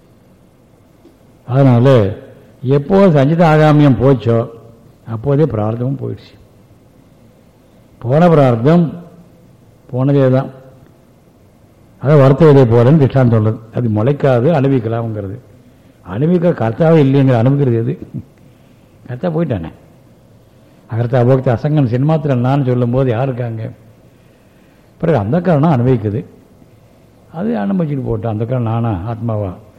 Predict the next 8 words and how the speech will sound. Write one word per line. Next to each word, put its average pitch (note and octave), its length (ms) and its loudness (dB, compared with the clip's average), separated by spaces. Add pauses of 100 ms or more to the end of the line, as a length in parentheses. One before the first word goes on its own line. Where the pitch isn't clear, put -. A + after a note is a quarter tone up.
என்று D3 220 -6
இந்த B2 180 -4
நிச்சயம் A#2 340 -6
தான் C#3+ 160 -6
ஞானம்னு G#2+ 440 -10
பேர். F#2+ 140 -16 (1300)
அதனால G#2+ 340 -2 (120)
தான் A#2 180 2